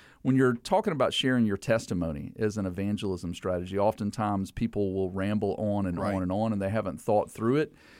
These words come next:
Speaker 1: Um, and you end up not creating questions in the mind of the listener
Speaker 2: Hmm.
Speaker 1: because you're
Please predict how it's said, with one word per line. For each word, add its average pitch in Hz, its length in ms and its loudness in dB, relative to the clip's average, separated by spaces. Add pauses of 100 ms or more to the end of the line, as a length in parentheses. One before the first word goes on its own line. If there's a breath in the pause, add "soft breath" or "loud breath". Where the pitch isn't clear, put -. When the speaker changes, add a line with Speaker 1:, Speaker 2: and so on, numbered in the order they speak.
(220 loud breath)
Speaker 1:
Um, 104 340 0
and 117 380 4
you 117 180 2
end 139 220 2
up 135 100 4
not 113 420 4
creating 104 640 0
questions 98 600 -2
in 92 80 -2
the 92 60 0
mind 90 340 0
of 85 100 -6
the 82 80 -4
listener 90 520 0
Speaker 2:
Hmm. 87 80 -4
Speaker 1:
because 95 640 2
you're 98 320 0